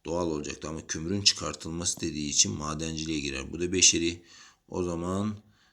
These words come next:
e, üçgen, yuvarlak ve baklava deseni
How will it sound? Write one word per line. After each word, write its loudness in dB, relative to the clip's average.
e, -6
üçgen, -2
yuvarlak -2
ve -4
baklava -8
deseni -4